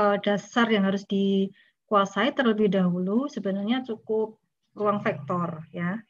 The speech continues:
Karena dasarnya adalah apa, komodulnya itu atau koaljabarnya itu dibentuk dari sebuah ruang vektor. Namun perkembangannya adalah, eh, ternyata tidak hanya ruang vektor. Ketika kita kembangkan menjadi sebuah modul,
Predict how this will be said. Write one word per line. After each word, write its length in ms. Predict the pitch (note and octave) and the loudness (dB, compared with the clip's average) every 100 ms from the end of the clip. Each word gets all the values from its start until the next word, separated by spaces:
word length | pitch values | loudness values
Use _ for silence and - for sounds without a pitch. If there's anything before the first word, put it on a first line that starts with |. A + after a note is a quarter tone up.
| _ _ _ _ _ _ _ | _ _ _ _ _ _ _
Karena 240 | F#3 A3 | -2 0
dasarnya 480 | G#3 G#3 G3+ G3 A#3 | 2 0 -4 0 0
adalah 400 | G#3+ G3 G3 F#3 | 2 0 0 -4
apa, 480 | - G3 - B3 B3+ | -8 -10 -4 -4 -4
komodulnya 720 | G#3+ G#3 G3+ F#3 G3+ F#3+ G3 | -2 -2 -2 -2 0 0 0
itu 560 | F#3+ F3+ A#3+ B3+ B3+ - | -4 -8 -6 -6 -6 -6
atau 160 | G3 | -6
koaljabarnya 640 | G3 F#3+ G3 F#3 F#3+ F#3+ F#3+ | -4 -2 -2 -2 -2 -4 -4
itu 240 | B3 A#3+ | -4 -4
dibentuk 400 | A3+ F#3+ G#3+ G#3 | -4 -2 -2 -2
dari 160 | G3+ A3 | -4 -4
sebuah 320 | F#3+ F#3+ F#3+ | -6 -6 -6
ruang 240 | F#3 E3+ | -4 -4
vektor. 400 | E3+ E3+ _ D3+ - _ _ _ _ - | -4 -8 _ -16 -16 _ _ _ _ -8
Namun 320 | F3+ G#3 D4 | -2 2 2
perkembangannya 800 | C4+ A#3+ A3 G3+ F#3+ G3 C#4+ A#3+ | 2 0 0 2 0 2 2 2
adalah, 320 | F3+ G#3 C4 - - _ _ | 2 0 -2 -8 -20 _ _
eh, 280 | - G#3+ A3+ | -6 -2 -2
ternyata 480 | A3+ A#3 A3 G#3 C4+ | -2 0 0 0 -2
tidak 320 | A#3+ A#3 G3 | -2 -2 0
hanya 240 | G3+ G3+ A#3 | 0 0 0
ruang 240 | A3+ A#3 | 0 -2
vektor. 400 | B3 - F#3+ E3+ | -4 -4 -4 -4
Ketika 320 | F#3+ G#3 A3+ | -8 -4 -4
kita 480 | A3 A3 G#3 G3 G3 - - _ _ | -4 -4 -2 -2 -4 -8 -20 _ _
kembangkan 560 | G#3+ G3+ G3+ A#3+ C#4+ C4 | -4 -2 0 0 2 2
menjadi 320 | A#3 G#3+ G#3 | 2 2 0
sebuah 480 | G#3 A3 G3+ G3 G3+ | -4 -2 0 0 -2
modul, 640 | F#3 F3 F#3+ F#3+ B3 E4+ | -4 -4 -2 -2 -2 -6